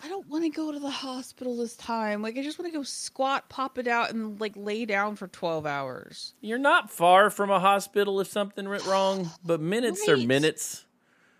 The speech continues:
Speaker 2: You know? You end up with a, like, we
Speaker 1: <sighs>
Speaker 2: had that whole, "Hey, Cord was there for just a minute around his neck" kind of business.
Speaker 1: Yeah,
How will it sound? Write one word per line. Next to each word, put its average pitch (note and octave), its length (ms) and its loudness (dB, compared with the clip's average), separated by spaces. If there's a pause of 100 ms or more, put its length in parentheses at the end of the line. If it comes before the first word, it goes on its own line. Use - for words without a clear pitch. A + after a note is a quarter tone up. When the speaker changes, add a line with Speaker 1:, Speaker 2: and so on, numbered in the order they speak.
(420)
Speaker 2:
You D3+ 140 4
know? D#3 340 6 (720)
You G3 140 4
end A3+ 140 4
up G#3 180 6
with F#3+ 180 8
a, C#3+ 120 8
like, C3+ 200 6
we G3+ 160 2
Speaker 1:
<sighs> - 20 4
Speaker 2:
had F#3+ 240 4
that D#3+ 180 6
whole, D#3 340 4
"Hey, F#3 280 -2
Cord F#3+ 300 0
was E3+ 180 -4
there F#3 200 2
for E3 180 -4
just E3+ 280 -6
a - 40 -8
minute E3+ 300 -2
around D#3+ 360 -2
his D3+ 140 -8
neck" E3+ 280 -2
kind B2+ 200 -2
of A2 80 -6
business. A2+ 460 -4 (480)
Speaker 1:
Yeah, A3 80 -10